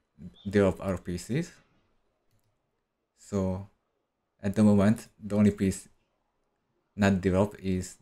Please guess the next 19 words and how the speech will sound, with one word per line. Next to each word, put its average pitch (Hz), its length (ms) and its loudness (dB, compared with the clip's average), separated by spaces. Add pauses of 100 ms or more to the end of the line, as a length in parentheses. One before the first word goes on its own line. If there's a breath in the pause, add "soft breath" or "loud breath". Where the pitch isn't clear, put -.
the 98 100 -2
rook 135 200 0
on 98 100 4
h 87 220 -2
one. 80 280 -14 (1300)
So, 98 560 -6 (840)
but 127 280 2 (140)
if 107 180 0
White 107 220 0
plays 95 180 -2
bishop - 320 -4
e 92 120 -10
two, 135 260 0
then 98 380 -2 (580)
Black 98 220 -2
can 95 120 0
just - 220 -8
capture 107 560 -4 (140)
and 90 320 -8